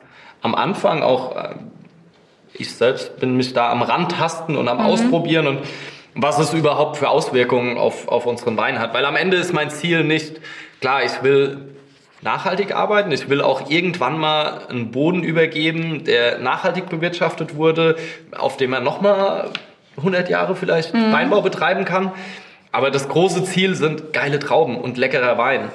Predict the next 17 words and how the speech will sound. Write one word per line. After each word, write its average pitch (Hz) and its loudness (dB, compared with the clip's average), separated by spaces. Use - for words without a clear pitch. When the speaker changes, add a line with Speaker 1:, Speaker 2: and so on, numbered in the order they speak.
Speaker 1:
Und 123 -2
wenn 147 2
das 147 0
Ganze 160 0
an 139 0
unserem 139 0
Wein 147 0
überhaupt 135 0
nichts - -6
verändert, 123 0
dann 120 -2
hinterfrage 139 0
ich 156 -4
das 156 0
schon 143 2
sehr 143 2
kritisch, 143 0